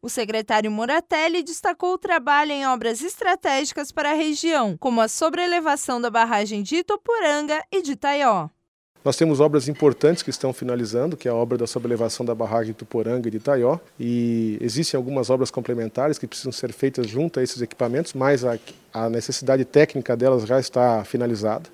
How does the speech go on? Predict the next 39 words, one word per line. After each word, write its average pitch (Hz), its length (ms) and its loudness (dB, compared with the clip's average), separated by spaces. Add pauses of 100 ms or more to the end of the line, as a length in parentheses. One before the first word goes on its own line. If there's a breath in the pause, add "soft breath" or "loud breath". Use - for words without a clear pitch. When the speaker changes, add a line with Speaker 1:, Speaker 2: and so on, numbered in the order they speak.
(160 loud breath)
Speaker 2:
Também 180 320 6
temos 170 260 0
duas 151 280 2
obras 151 240 2
estratégicas 147 680 2
que - 60 -8
estão - 180 0
em 135 60 0
processo 131 460 -2
licitatório, 143 600 0
que - 80 -12
são 135 180 -4
as 120 180 -2
obras 127 280 2
de 117 80 -4
barragens 117 580 0
no 120 120 -4
rio 120 380 -2
Itaió, 117 420 2 (440)
em 156 180 0
Mirim 123 260 0
Doce, 143 400 -2
e - 20 -8
no 127 100 -6
rio 120 200 -6
Perimbó, 123 400 0
em 123 60 -4
Petrolândia, 131 640 0 (100)
que 135 360 2
o 123 60 0
processo 127 440 0
licitatório 131 520 2
tá 127 140 2
à 123 60 4
vias 117 280 0
já 120 140 0
da 117 100 -2
sua 120 200 -2
abertura. 170 520 0